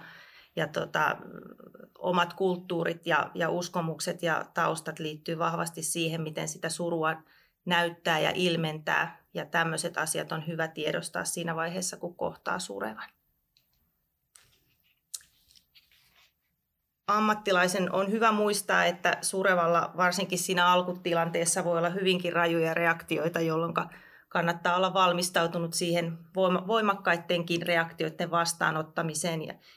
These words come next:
ja muist-, muistaa itse olla provosoitumatta niistä.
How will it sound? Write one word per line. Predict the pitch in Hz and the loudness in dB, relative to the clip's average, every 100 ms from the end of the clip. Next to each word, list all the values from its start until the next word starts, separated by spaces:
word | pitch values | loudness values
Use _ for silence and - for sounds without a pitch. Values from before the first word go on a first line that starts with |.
| - | -6
ja | 170 | -2
muist-, | 170 175 170 - | 0 -2 -4 -6
muistaa | 220 214 214 202 180 | -2 0 2 2 4
itse | 190 190 185 | 4 2 2
olla | 165 170 | 2 2
provosoitumatta | 170 175 165 165 160 156 165 156 - 156 | 2 2 2 2 0 -2 -4 -6 -4 -6
niistä. | 151 143 - - 196 | -4 -4 -2 -2 -2